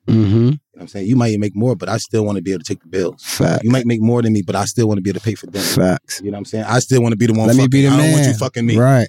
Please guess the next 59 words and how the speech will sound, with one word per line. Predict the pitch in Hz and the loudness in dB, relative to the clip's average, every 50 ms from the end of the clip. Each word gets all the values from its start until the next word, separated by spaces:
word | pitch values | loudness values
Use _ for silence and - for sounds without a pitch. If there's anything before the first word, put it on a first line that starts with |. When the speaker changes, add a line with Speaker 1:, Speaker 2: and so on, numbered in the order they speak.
| _ _ | _ _
Speaker 2:
You | _ 117 123 127 | _ -4 -4 -2
see | - 143 139 | 0 0 2
what | 143 135 | 2 2
I'm | 135 131 127 | 0 -2 -2
saying? | - 143 147 151 - 107 | -2 -2 -2 0 2 2
Speaker 1:
Real | 113 120 | 4 4
Speaker 2:
It's | 127 113 - | 2 2 2
like, | 139 139 139 131 | 2 4 4 4
Speaker 1:
talk. | 117 - - 104 101 _ _ _ _ | 2 -2 -6 -20 -20 _ _ _ _
Speaker 2:
just | - 139 143 147 | -2 -2 0 0
because | 151 143 156 135 | 0 0 0 2
you | 117 139 127 113 | 2 0 0 0
might | 107 123 131 123 - | 0 0 0 0 0
have | 131 127 127 120 | 0 -2 -2 -2
something | - - - 123 123 | -2 -4 -2 -2 0
these | 117 123 127 110 | 0 0 -2 -2
days | - 120 120 123 120 120 113 107 | -2 -2 0 0 0 0 -2 -4
with | 110 104 | -6 -4
these | 113 113 113 104 | 0 0 0 0
women, | 104 117 123 127 123 107 | 0 2 2 2 2 0
they | 92 104 104 90 | 0 -2 -2 -4
try | _ - - 110 107 | _ -6 -4 -4 -2
to | 98 95 92 - _ | -2 -6 -8 -10 _
take | - - 120 - - | -6 -4 -4 -2 -2
over | 110 110 98 | -2 -2 -2
and | 95 90 | -4 -6
take | - 113 - | -6 -4 -2
those | 104 101 95 87 | -2 -2 -2 -2
man's | 95 101 110 113 110 104 98 - | -2 -2 0 0 0 -2 -4 -4
places. | - - 95 95 104 | -2 0 2 4 4
Speaker 1:
Facts. | 107 131 127 120 120 | 4 4 2 0 -2
Speaker 2:
What | 180 180 | -2 0
that, | 190 190 165 - | 0 -4 -4 -4
that | - 180 190 | -6 -4 -2
mean? | 196 175 147 127 | 0 -2 0 -2
I | 175 | -2
gotta | - 202 196 | -2 -2 -2
be | 175 185 | 0 0
the | 185 | 0
woman | 190 208 220 208 | 0 0 -2 -2
in | 185 170 | -2 -2
this | 156 143 | -2 -4
situation. | 151 139 - 135 131 123 - - 101 _ _ _ | -6 -8 -6 -4 -4 -4 -6 -8 -20 _ _ _
Speaker 1:
Facts. | - - - 95 101 - 117 | -6 -2 0 0 2 2 0
Speaker 2:
Maybe | 147 180 208 196 | 0 2 2 0
not | 190 185 - - | 0 0 0 0
all | 131 147 220 247 | 2 2 2 2
the | 247 | 0
situations, | - 180 147 - 147 135 127 131 - - 135 123 | -2 -2 -2 0 2 2 2 0 0 0 -2 0
but | 120 127 127 - _ _ | 0 -2 -2 -4 _ _
Speaker 1:
A | - 95 | 0 2
lot | 101 107 117 127 131 120 | 4 4 4 4 4 4
of | 117 107 | 2 2
them. | 107 107 107 107 117 - _ _ _ | 0 0 0 -2 -4 -6 _ _ _
Speaker 2:
I | 175 202 | -6 -4
gotta | 196 202 202 202 196 | -2 -2 -2 0 -2
switch | 147 - - 208 214 - 208 | -2 -2 -4 -4 -2 0 0
over. | 196 185 | 0 0
I | 190 | 0